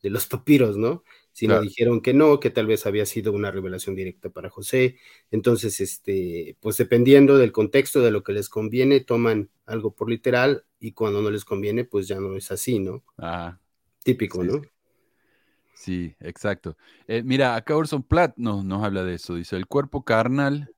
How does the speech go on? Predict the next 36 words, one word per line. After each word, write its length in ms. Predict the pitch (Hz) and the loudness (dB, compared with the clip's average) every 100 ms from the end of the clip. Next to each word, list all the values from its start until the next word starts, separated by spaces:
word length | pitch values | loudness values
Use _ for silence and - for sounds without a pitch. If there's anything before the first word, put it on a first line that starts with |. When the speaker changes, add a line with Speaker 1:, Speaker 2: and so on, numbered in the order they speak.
| - _ _ _ | -20 _ _ _
Speaker 2:
de 180 | 101 107 | -8 -4
Jesús 560 | 107 110 - 147 123 | -2 -2 0 -2 -2
requería 440 | 101 92 104 104 107 | -6 -6 -4 -2 -4
tanto 360 | - 123 131 113 | -2 -4 -2 -2
de 80 | |
una 100 | 117 107 | -2 -2
madre 340 | 110 123 127 | -2 -2 -4
como 200 | 101 90 | -6 -8
de 60 | 87 | -8
un 80 | |
padre. 400 | 92 160 110 73 _ _ _ _ | -4 -2 -2 -6 _ _ _ _
Por 140 | - 92 | -8 -6
lo 100 | 95 | -4
tanto, 300 | 131 117 92 | -2 -2 -4
el 100 | 78 | -4
padre 300 | 110 113 107 | -2 -2 -2
y 40 | |
la 80 | 95 | -4
madre 280 | 104 110 101 | -2 -2 -2
de 100 | 95 | -4
Jesús, 420 | 110 117 131 131 | -4 -4 -4 -6
según 220 | 92 98 | -4 -4
la 100 | 113 | -6
carne, 380 | - 120 110 110 | -4 -4 -4 -8
deben 520 | 98 95 135 156 135 - | -8 -2 0 0 -2 -6
haber 240 | 92 95 | -6 -6
estado 320 | 101 - 107 101 | -6 -4 -4 -4
asociados 600 | - 85 - 104 98 - | -6 -8 -6 -4 -4 -6
juntos 500 | 107 95 92 90 - | -8 -8 -8 -12 -10
en 140 | 110 | -6
la 80 | 127 | -6
calidad 360 | - 90 87 92 | -4 -6 -6 -6
de 80 | 87 | -8
esposo 360 | - 87 - | -10 -12 -10
y 60 | 80 | -12
esposa. 480 | 80 - 110 - | -10 -8 -8 -10